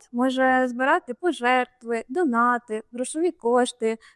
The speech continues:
надавати гуманітарну допомогу, а також пожертви тим,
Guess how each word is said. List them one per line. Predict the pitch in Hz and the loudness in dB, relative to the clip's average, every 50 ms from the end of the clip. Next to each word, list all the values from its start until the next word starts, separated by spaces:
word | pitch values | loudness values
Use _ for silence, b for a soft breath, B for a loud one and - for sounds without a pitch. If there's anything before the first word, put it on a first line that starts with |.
| b - | b -6
надавати | 247 233 269 302 370 392 - 285 | -4 -2 0 0 0 0 2 2
гуманітарну | 240 233 233 240 240 233 220 220 226 240 247 247 233 233 226 | 2 4 4 4 4 2 2 2 2 2 2 2 -2 -6 -8
допомогу, | 214 220 - - 226 226 226 226 220 214 214 214 226 _ | -8 -10 -10 -10 -8 -6 -4 -4 -4 -6 -8 -12 -14 _
а | - 226 | -12 -8
також | 214 226 220 - 226 - | -6 -6 -6 -8 -10 -14
пожертви | - - 226 208 233 262 359 - - 240 208 214 _ _ - | -10 -8 -6 -4 -2 -2 -2 -4 -6 -14 -16 -16 _ _ -8
тим, | 247 330 427 | -6 -6 -6